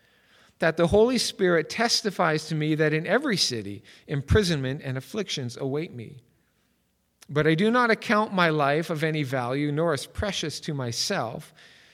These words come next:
if only I may finish my course in the ministry that I received from the Lord Jesus to testify to the gospel of the grace of God." And here he goes. "And now, behold, I know that none of you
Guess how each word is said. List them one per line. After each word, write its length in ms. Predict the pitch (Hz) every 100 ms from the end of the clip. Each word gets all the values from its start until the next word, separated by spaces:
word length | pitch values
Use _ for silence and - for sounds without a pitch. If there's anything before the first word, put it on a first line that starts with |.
| -
if 240 | 151 147
only 380 | 180 175 175 165
I 160 | 151 147
may 120 | 139
finish 480 | - - 185 170 -
my 160 | 147
course 640 | 127 - 185 147 143 151 -
in 160 | 151
the 60 | 139
ministry 500 | 147 185 185 185 151
that 160 | 143
I 60 | 139
received 580 | 131 131 - 180 185 170
from 300 | - 156 143
the 80 | 135
Lord 260 | 147 143
Jesus 460 | 139 254 127 123 - - -
to 100 | 147
testify 600 | - 254 - 185 156 147
to 140 | 139
the 80 | 135
gospel 520 | 143 160 175 - 139
of 120 | 135
the 80 | 120
grace 340 | 120 143 135 151
of 140 | 127
God." 400 | 113 101 117 175 - - _ -
And 100 | 117
here 200 | 113 185
he 80 | 180
goes. 480 | 110 107 147 - - _ _ - -
"And 140 | 147 160
now, 240 | 190 254
behold, 540 | 220 220 170 165 170
I 100 | 143
know 380 | 151 156 202 233
that 180 | 214 185
none 300 | 170 202 233
of 160 | 233 190
you 440 | 160 160 185 -